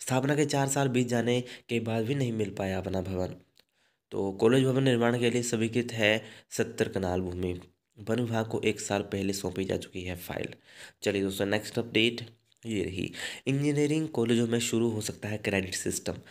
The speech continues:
शैक्षणिक सत्र दो हज़ार बाईस तेईस से बदलाव करने की है योजना। सिस्टम लागू करने के एआईसीटीयू ने प्रवेश, प्रदेश में लगातार है, लगाए हैं सेमिनार। पढ़ाई अधूरी छोड़ने वाले विद्यार्थियों को मिल सकेगा फ़ायदा।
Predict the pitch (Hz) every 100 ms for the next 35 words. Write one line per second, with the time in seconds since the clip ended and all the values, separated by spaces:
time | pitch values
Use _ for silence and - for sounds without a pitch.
0 | - - - - 123 135 139 139 147 127
1 | 127 131 113 104 120 120 120 117 113 101
2 | 107 - 104 101 101 101 98 92 92 113
3 | 117 110 120 110 101 101 98 95 95 98
4 | 98 - - - _ 127 131 - 101 101
5 | 104 - 107 107 104 107 101 98 98 98
6 | 104 110 - - - - - _ - 113
7 | 127 139 - 117 110 104 98 101 98 104
8 | 110 - 107 101 95 98 117 - 92 90
9 | 90 87 - 95 107 123 - 101 110 131
10 | 117 107 101 101 95 98 95 101 98 98
11 | 95 90 98 95 95 92 - - -